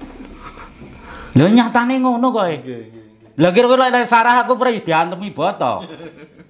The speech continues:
Speaker 2: Nggih. Niki kula Ani anu, Mbah, napa? Eh, ingkang dipun niki, jen-, cobi jenengan jelasaken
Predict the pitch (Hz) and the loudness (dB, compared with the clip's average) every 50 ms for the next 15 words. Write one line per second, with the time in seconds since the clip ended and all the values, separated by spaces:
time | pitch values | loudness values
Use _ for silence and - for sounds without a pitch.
0 | _ - _ _ 143 - _ _ _ _ - 143 - - - 127 - - 117 - | _ -20 _ _ -20 -20 _ _ _ _ -20 -20 -20 -20 -18 -16 -16 -16 -16 -18
1 | - - 175 180 - - 139 131 - - 104 101 104 - - _ _ _ _ _ | -18 -18 -18 -18 -18 -18 -16 -16 -16 -16 -16 -16 -18 -20 -20 _ _ _ _ _
2 | _ - - - - - - - - 139 120 123 117 110 110 107 110 110 110 110 | _ -20 -20 -20 -20 -20 -20 -20 -20 -18 -16 -14 -14 -12 -10 -8 -6 -6 -4 -4
3 | 107 104 104 104 - - - - - - - - - - - - - - 113 113 | -4 -4 -6 -8 -10 -14 -20 -20 -20 -20 -20 -20 -20 -20 -16 -14 -10 -8 -6 -4
4 | 113 120 127 127 127 127 123 123 123 123 123 120 120 113 110 110 110 - - - | 0 2 2 2 2 2 2 2 2 2 2 2 2 2 0 2 0 0 0 -2
5 | - - - 123 123 123 123 - - - 123 117 117 120 123 123 120 120 117 117 | -4 -6 -4 -2 -2 -2 -2 -6 -10 -10 -10 -8 -8 -6 -6 -6 -6 -4 -6 -4
6 | 120 127 120 117 110 110 104 104 101 95 - 107 107 104 - 135 143 151 151 - | -4 -4 -4 -4 -4 -6 -6 -8 -10 -12 -12 -12 -10 -6 -2 -2 -2 -2 -2 -6
7 | - - - - - - - - - - - - - - - 127 127 127 127 127 | -12 -16 -20 -20 -20 -20 -20 -20 -20 -20 -20 -20 -20 -10 -4 0 2 4 4 4
8 | 127 127 127 123 123 123 120 117 123 127 131 127 127 131 131 131 127 127 127 120 | 4 2 2 2 0 -2 -2 -4 -4 -2 0 0 2 0 0 -2 -2 -4 -6 -8
9 | 117 - - 131 127 127 123 123 123 123 127 135 135 127 113 120 117 117 117 120 | -10 -4 -2 0 2 2 2 0 0 -2 -2 0 0 -2 -2 -2 -4 -4 -4 -2
10 | 123 123 123 147 131 160 156 139 135 131 131 131 131 131 - 127 120 117 117 117 | -2 -2 0 0 0 0 0 0 2 2 2 2 0 0 -2 -2 -2 -2 -4 -4
11 | 117 107 107 104 - - 131 | -4 -6 -6 -4 -4 -4 -4